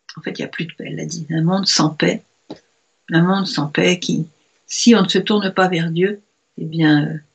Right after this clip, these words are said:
il n'y a pas de futur. Un monde sans futur. Si on se... Regardez ce qu'elle a dit la dernière fois. Je, je vous regarde, je vois que vous êtes perdus. Pourquoi je vous appelle ? Revenez à Dieu, revenez à la prière. Le Saint-Esprit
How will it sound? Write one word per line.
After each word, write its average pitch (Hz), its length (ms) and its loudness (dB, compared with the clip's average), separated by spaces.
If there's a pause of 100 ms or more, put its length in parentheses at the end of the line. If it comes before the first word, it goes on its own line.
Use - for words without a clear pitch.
(1040)
il - 60 -12
n'y - 20 -8
a - 20 -8
pas 143 100 -8
de - 60 -10
futur. - 500 -8
Un 170 100 -2
monde 185 200 -2
sans 175 200 -2
futur. 160 360 0
Si - 100 -2
on 165 100 2
se... 165 120 -2 (460)
Regardez 202 240 2
ce 208 60 -6
qu'elle 190 120 4
a 190 40 4
dit 190 100 0
la 175 100 2
dernière 170 320 0
fois. 233 240 2
Je, 185 60 -2 (340)
je - 140 0
vous 185 160 0
regarde, 180 260 2
je 175 60 -2
vois 185 100 0
que 170 80 -4
vous 175 160 -6
êtes 175 100 -16
perdus. 175 400 0 (300)
Pourquoi 208 180 0
je 208 120 2
vous 175 140 0
appelle ? 175 360 -2
Revenez 220 800 2
à 180 80 -6
Dieu, 165 340 -6 (280)
revenez 208 580 0
à 175 60 -6
la 165 100 -6
prière. 185 540 -6 (420)
Le 160 100 -8
Saint-Esprit 208 840 -6